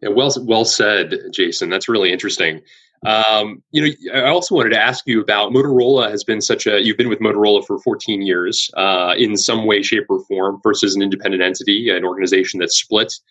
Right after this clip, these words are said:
uh, a portion of which was then purchased by Google. Uh, now Lenovo, as we talked about.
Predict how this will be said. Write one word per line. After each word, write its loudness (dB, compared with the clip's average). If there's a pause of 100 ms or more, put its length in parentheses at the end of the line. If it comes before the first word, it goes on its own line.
(280)
uh, 0 (140)
a -8
portion 0
of -4
which 0
was 0
then 0 (180)
purchased -4 (100)
by -4
Google. 0 (380)
Uh, 2
now -2
Lenovo, 2
as -2
we -2
talked -2
about. 0